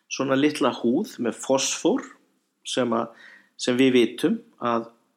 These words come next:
getur glóið ef eitthvað er, er, rekst á fosfórinu eins og ljós eða, eða, eða, hérna, eða geislavirkni. Og hann sem sagt setti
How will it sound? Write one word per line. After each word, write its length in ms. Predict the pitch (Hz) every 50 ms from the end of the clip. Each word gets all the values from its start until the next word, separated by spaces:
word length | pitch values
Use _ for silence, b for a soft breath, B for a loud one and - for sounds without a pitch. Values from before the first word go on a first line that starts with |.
| _ - -
getur 300 | 123 113 110 - 117 113
glóið 480 | - 135 139 139 139 120 110 139 185 - - - - _ _
ef 140 | 123 117
eitthvað 320 | 117 - - 110 - - -
er, 80 | 123 -
er, 220 | - 127 - - - 123
rekst 240 | 127 - - - -
á 80 | 117 -
fosfórinu 480 | - 110 - - - 110 117 131 139
eins 80 | 135 131
og 80 | 113
ljós 300 | 107 98 95 - - - - -
eða, 180 | - 120 120 - -
eða, 220 | - 107 101 110 - - _ _ _ -
eða, 300 | 107 104 101 104 104 113 107 113 - - -
hérna, 460 | - 113 107 101 - - 110 101 104 - _ _ B B B B B B B B B B B B _ _ _ _ _
eða 200 | 127 143 131 -
geislavirkni. 500 | 120 101 - 98 87 90 - - 127 175 220 - _ _ _ _ _ _ _ B B B B B B B B B B B B _ _ _ _ _ _ _ _ _ _ _ _ _ _ -
Og 140 | 113 113 -
hann 160 | 208 247 247
sem 200 | - - 135 110 -
sagt 160 | 101 - -
setti 320 | - 113 - - 101 101